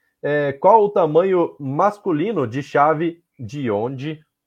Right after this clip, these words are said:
Pera aí. <laughs> Acho que ele tá digitando no celular e o corretor arrumou. Daí ele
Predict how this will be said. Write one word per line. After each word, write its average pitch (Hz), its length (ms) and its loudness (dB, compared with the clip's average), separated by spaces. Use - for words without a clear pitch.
Pera 113 160 0
aí. 120 260 -6
<laughs> - 1700 -16
Acho 131 220 -6
que 151 60 -4
ele 143 120 -2
tá 147 120 2
digitando 139 380 -2
no 143 100 -6
celular 131 480 0
e 143 60 -4
o 139 60 -10
corretor 139 560 -4
arrumou. 139 400 -4
Daí 110 160 -4
ele 131 220 -4